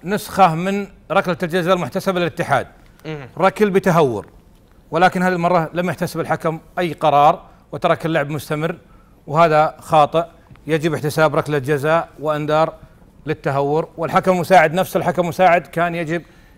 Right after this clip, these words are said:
Speaker 1: يساعد الحكم في مثل الحالات. واضح، الحالة واضحة أمامه.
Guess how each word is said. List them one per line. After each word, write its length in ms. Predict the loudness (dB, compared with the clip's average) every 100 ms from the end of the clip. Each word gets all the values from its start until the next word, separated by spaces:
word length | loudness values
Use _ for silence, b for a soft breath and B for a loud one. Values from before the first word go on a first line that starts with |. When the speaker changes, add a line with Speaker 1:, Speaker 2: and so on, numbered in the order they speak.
| b _ _
Speaker 1:
يساعد 340 | -12 2 2 4
الحكم 400 | 0 -2 -2 -2
في 140 | -6
مثل 160 | -4 -4
الحالات. 440 | -2 -2 -2 -4
واضح، 220 | 0 0
الحالة 360 | -2 -4 0 2
واضحة 340 | 4 2 0
أمامه. 280 | -4 -4 -6